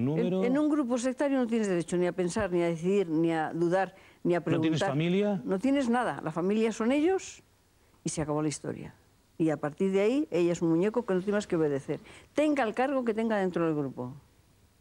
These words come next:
Speaker 1: ¿Eh?
Speaker 2: Es tremendo lo que cuenta usted. Su experiencia debe haber sido terrible. Veintitrés años intentando luchar contra algo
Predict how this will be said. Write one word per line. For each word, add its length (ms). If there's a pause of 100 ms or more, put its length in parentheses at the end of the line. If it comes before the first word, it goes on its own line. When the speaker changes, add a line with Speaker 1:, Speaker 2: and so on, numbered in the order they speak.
(920)
Speaker 1:
¿Eh? 140 (1600)
Speaker 2:
Es 100
tremendo 400
lo 100
que 140
cuenta 340
usted. 260
Su 120
experiencia 500
debe 140
haber 120
sido 220
terrible. 360
Veintitrés 840
años 380
intentando 840
luchar 440
contra 440
algo 380